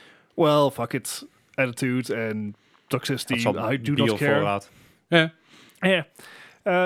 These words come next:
Speaker 1: dus dat ging vrij aardig. Eh, om maar eens te bewijzen dat, eh, placements er niet toe doen, heb ik mijn placements gedaan. Ik heb, eh, vier van de vijf verloren en ik ben op exact hetzelfde niveau uitgekomen.
Speaker 3: Shocking.
Speaker 1: Shocking. Eh, dus ja, dat, dat is een ding.
Speaker 2: Spe-,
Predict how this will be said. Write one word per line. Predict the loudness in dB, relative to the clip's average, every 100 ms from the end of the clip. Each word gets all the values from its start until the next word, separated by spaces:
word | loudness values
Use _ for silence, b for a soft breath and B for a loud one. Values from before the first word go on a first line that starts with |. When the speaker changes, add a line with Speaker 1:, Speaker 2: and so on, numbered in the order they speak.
| 4
Speaker 1:
dus | 2 2
dat | 0
ging | 2 2
vrij | 4 4
aardig. | 6 4 2 -2 -6
Eh, | -2 0 0
om | 0 2
maar | 2
eens | 0 -2
te | -4
bewijzen | 0 0 0 -2
dat, | -2 -2 -8 -14
eh, | -10 -8 -2
placements | 0 0 0 -2
er | 0
niet | 0 0
toe | 2
doen, | 2 2 B B B
heb | -4
ik | 0
mijn | 0 0
placements | 0 0 -4 -4 -6 -4
gedaan. | -4 -2 -2
Ik | -6
heb, | -6 -8
eh, | -6 -6
vier | -4 -2
van | -2 -4
de |
vijf | -4 -6
verloren | -2 4 4 4 0 -2
en | -6
ik | -4
ben | -6
op | -8
exact | -10 -8 -8 -10
hetzelfde | -10 -10 -8 -6
niveau | -4 -2 0
uitgekomen. | 0 0 0 0 -2
Speaker 3:
Shocking. | -8 -12 0 0 0 -8 -10
Speaker 1:
Shocking. | -10 -6 -4 -4 -6 -8 -10 -14 _ _ _ _ _ _ -20 -10
Eh, | -4 -2 -2
dus | -4 -6
ja, | -2 -2 -2
dat, | -6 -6 -6
dat | -6 -6 -4
is | -4
een | -2 -2
ding. | -2 -2 -6 B B B B B
Speaker 2:
Spe-, | B